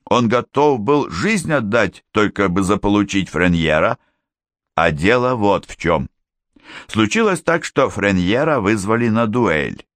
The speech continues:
На балу он оскорбил молодого испанского креола.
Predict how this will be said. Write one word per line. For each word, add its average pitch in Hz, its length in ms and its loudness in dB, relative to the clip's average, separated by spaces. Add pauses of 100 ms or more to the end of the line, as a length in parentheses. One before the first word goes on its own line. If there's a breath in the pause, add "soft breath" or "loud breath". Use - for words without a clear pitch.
(600)
На 151 180 0
балу 190 480 2
он 135 180 0
оскорбил 131 520 -2
молодого 107 540 0
испанского 92 640 0
креола. 87 720 0